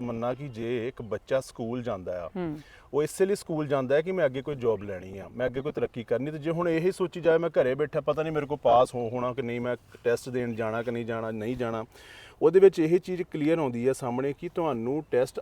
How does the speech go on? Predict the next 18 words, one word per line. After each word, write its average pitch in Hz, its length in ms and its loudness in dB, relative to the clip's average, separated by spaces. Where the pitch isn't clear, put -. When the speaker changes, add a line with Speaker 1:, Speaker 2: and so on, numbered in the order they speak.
Speaker 1:
ਆਪਣੀ 156 400 2
ਸੇਫਟੀ 123 400 -2
ਲਈ, 117 200 -8
ਜੇ 131 220 0
ਤੁਸੀਂ 160 280 -2
ਆਪਣੀ 143 320 0
ਸੇਫਟੀ 120 540 -2
ਚਾਹੁੰਦੇ 104 300 -6
ਆ 123 60 -6
ਤਾਂ 127 140 -4
ਟੈਸਟ 127 240 -4
ਕਰਵਾ 156 260 -2
ਲਓ। 156 240 -6
Speaker 2:
ਹੂੰ। 180 240 0
Speaker 1:
ਜੇ 151 80 2
ਤੁਹਾਡੇ 143 380 6
ਮਨ 143 200 0
'ਚ - 100 -12